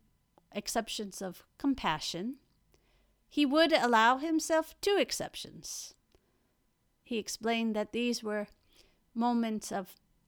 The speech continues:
unendurable physical pain, or to comfort someone in equal mental pain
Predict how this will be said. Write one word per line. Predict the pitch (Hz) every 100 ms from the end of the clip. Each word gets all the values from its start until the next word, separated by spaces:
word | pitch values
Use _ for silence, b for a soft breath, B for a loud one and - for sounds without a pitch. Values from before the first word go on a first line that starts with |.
| _ _ _ -
unendurable | 277 320 311 294 262 269 262 240 226 226
physical | - 302 269 - 185
pain, | - 156 151 180 208 _ _ _ _ _ _ _
or | 330 349 240 160 156 208 269 _ _ -
to | 320
comfort | - 403 381 349 -
someone | - 254 240 254 269
in | 294 294 277 - _ _ _ _ _
equal | 294 311 - 233
mental | 208 220 254 302 294
pain | 208 151 143 156